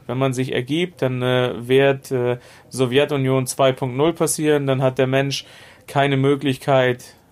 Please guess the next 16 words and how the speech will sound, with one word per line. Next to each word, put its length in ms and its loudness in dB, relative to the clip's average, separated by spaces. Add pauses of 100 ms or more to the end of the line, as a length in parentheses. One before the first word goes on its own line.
auf 420 0
Reisen 520 2
ins 160 -2
Ausland, 720 0 (340)
auf 140 -2
ein 120 2
vernünftiges 640 -2
Leben. 600 2 (440)
Ähm, 380 -2
ich 140 -12
glaube, 260 4
das 160 4
ist 160 -4
den 100 0
meisten 400 0
Menschen 560 -2